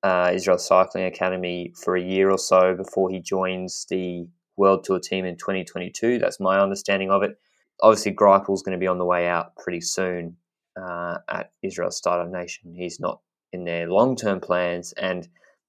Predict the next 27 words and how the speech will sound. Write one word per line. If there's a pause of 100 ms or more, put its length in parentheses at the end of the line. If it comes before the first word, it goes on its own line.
(120)
Taj
Jones,
twenty
years
old,
big
guy.
I
think
he's,
like,
six
two,
six
three. (520)
Um, (480)
and
just,
yeah,
won,
won
a
stage
in (220)
Tour
de
Langkawi